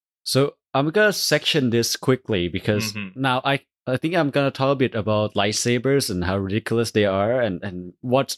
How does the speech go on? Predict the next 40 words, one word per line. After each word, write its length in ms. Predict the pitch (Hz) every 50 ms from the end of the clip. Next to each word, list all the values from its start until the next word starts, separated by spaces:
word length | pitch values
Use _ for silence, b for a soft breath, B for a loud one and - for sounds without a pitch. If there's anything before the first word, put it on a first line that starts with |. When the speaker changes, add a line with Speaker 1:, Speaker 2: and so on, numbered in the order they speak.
| _ _ -
Speaker 1:
going 200 | 131 123 120 117
on 220 | 110 113 113 113
with 140 | 110 123 101
those 240 | 113 113 120 113 98
YouTube 340 | 113 117 107 - 117 123 120
videos. 500 | 110 120 117 123 127 127 131 139 - - _ _ _ _ _ -
And 140 | 120 113
then 140 | 123 127 127
we 120 | 123 123 113
can 120 | 131 123
go 260 | 117 127 127 123 123
and 180 | 120 117 113 107
talk 240 | - 120 127 139 -
about 200 | 151 135 107 87
water 420 | 90 95 101 101 95 85 85 80
and 180 | - 92 90 92
how 140 | 92 95
p-, 120 | 90 - - _ _ _ _ _ _ _ _ _
water 300 | - 107 113 113 107 113
is 140 | 104 90 -
simulated. 560 | - - 107 113 117 120 120 120 160 160 - _ _ _ _ _ -
And 100 | 101 98
then 600 | 98 95 110 160 190 202 185 160 135 113 98 - -
we 140 | - 113 110
can 120 | 120 110
talk 220 | - 123 120 117 113
about, 400 | 113 113 110 110 110 113 - _ _ _ _ _ _ _ _ _ _ _ _ -
you 80 | 113
know, 140 | 101 90 87 -
how 180 | - 117 120 120
mirrors 640 | 117 113 113 120 147 156 147 113 92 82 80 - -
are 140 | - 104 95
simulated 580 | - - 120 107 107 107 101 98 92 92 87 -
in 200 | 104 98 92 87
video 220 | 92 95 98 101
games 440 | 98 - 151 165 160 160 160 143 -
or 200 | 120 107 101 101
in 400 | - 104 101 98 95 95 95 98 - _ _
computer 320 | - - 113 101 101 95 87
graphics. 680 | - 117 123 131 131 - 139 139 - - - -